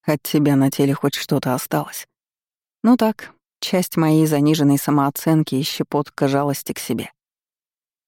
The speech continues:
Конечно, я шучу, но действительно сомневаюсь, что во мне что-то осталось. Я чувствую себя настолько истощенной. "Чего бы ты хотел из еды?" спрашиваю я Джо. "Я могу принести нам что-нибудь".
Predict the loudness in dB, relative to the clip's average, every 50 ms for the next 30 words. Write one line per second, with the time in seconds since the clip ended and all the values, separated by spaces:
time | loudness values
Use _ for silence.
0 | _ _ _ -4 2 4 4 4 4 2 2 2 4 2 2 2 0 -2 -2 -2
1 | -2 0 2 4 4 4 4 2 2 -2 0 -2 -2 -2 0 -2 -2 -2 0 0
2 | 2 2 2 2 2 0 0 -2 -4 -6 -4 -2 0 2 2 4 4 4 2 0
3 | -2 -4 -4 -4 -2 -2 -4 -4 -6 -8 -10 -10 -10 -10 -14 -16 -16 -16 _ _
4 | _ _ _ _ _ _ _ _ _ _ _ _ _ _ _ 0 0 0 0 2
5 | -2 -4 -2 0 -2 0 0 0 0 2 0 0 0 0 0 -2 0 0 0 -2
6 | -2 0 -4 -4 -4 -4 -2 0 0 0 0 -2 -4 -12 -20 _ _ _ _ _
7 | _ _ _ _ _ _ _ _ _ _ _ _ _ _ _ _ _ -14 -8 -2
8 | 0 2 4 4 4 2 0 -2 -2 -2 -2 0 0 2 2 4 4 2 2 2
9 | 2 2 0 -2 -4 -4 _ _ _ _ _ _ _ -14 -10 -4 -2 -2 -2 0
10 | -2 -2 0 0 2 2 2 0 0 -2 -4 -8 -10 -12 _ _ _ _ _ _
11 | _ _ _ _ _ _ _ _ _ _ _ _ _ _ _ _ _ _ _ _
12 | _ 2 2 4 4 4 2 2 0 0 2 2 2 2 0 0 0 2 2 2
13 | 2 0 -2 -4 -2 -2 -2 -4 -6 -10 -18